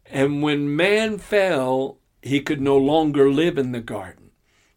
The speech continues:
And in a fallen state, men and women cannot be a garden that God visits.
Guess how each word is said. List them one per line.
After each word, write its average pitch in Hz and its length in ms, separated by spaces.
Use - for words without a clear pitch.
And 151 200
in 185 180
a 175 80
fallen 208 640
state, - 760
men 175 360
and 190 240
women 175 360
cannot 151 600
be 147 720
a 135 140
garden 120 720
that 117 240
God 120 300
visits. - 680